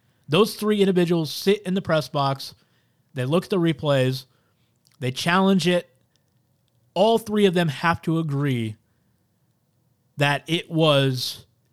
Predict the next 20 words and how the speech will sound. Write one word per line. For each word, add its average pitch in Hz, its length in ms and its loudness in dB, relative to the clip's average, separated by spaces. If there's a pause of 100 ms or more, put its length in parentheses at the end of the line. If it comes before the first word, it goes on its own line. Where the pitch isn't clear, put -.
(680)
visual 180 560 2
evidence 156 400 0
supporting, 135 880 -4 (320)
without 160 420 0
a 202 60 2
doubt, 151 420 0 (1000)
indisputable 190 880 0
evidence 127 560 -6 (760)
to 208 140 -6
overturn 165 460 0
a 135 40 -2
call. 117 420 -8 (640)
If 139 160 -6
all 202 240 2
three 208 280 0
agree, 170 380 2
then 135 680 0 (340)
you 131 140 -2
change 120 380 -4
it. - 160 -18